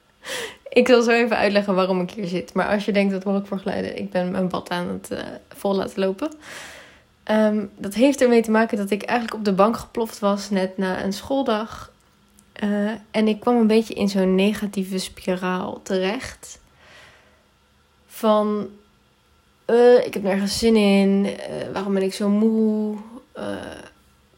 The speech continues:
waarom voel ik me zo bleh? Ligt het aan school? Ligt het aan leerkracht zijn? Heb ik iets niet goed gedaan vandaag?" Nou,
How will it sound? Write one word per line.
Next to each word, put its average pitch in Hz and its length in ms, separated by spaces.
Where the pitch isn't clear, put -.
waarom 202 500
voel 208 240
ik 208 40
me 202 140
zo 196 160
bleh? 220 600
Ligt 196 300
het 190 140
aan 196 140
school? 226 720
Ligt 190 200
het 185 160
aan 180 160
leerkracht 202 460
zijn? 190 300
Heb 190 120
ik 196 100
iets - 160
niet 190 180
goed 202 200
gedaan 190 320
vandaag?" 190 720
Nou, 202 160